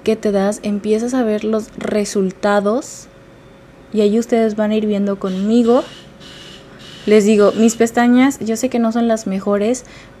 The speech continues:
pero si a mí me las levanta y me las hace ver bonitas, que están súper chiquititas,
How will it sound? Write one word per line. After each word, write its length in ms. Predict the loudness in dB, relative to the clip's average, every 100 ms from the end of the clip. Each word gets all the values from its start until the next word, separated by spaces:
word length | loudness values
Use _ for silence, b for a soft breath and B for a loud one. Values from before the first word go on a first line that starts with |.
| 2
pero 380 | 4 4 0 -4
si 220 | -4 0
a 80 | 2
mí 160 | 2 2
me 140 | 2
las 200 | 2 2
levanta 600 | 0 2 0 -2 -4 -6
y 100 | -4
me 160 | -4 -2
las 160 | -2 -2
hace 220 | -2 -2
ver 180 | -2 -2
bonitas, 580 | -2 -2 -2 -6 -6
que 100 | -8
están 300 | -6 -4 -6 -8
súper 420 | -6 -6 -4 -4
chiquititas, 680 | -4 -6 -4 -4 -4 -4 -10